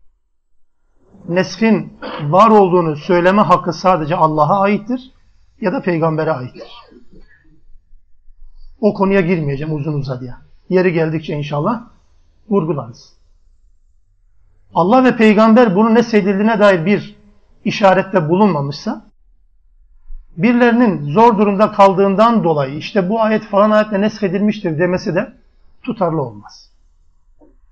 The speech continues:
Şunu söyleyebiliriz belki, bu ayet-i kerimenin uygulama alanıyla Nur suresinin ayetlerinin uygulama alanı farklıdır. Nasıl yani?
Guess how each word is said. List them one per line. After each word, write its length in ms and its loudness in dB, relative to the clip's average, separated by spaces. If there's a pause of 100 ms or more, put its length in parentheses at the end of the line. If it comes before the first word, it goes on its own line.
(340)
Şunu 320 2
söyleyebiliriz 800 2
belki, 520 -6 (1400)
bu 420 0
ayet-i 380 2
kerimenin 880 2
uygulama 640 4
alanıyla 680 2 (640)
Nur 320 4
suresinin 760 0
ayetlerinin 800 2
uygulama 460 2
alanı 280 2
farklıdır. 840 -12 (1900)
Nasıl 260 -2
yani? 420 -8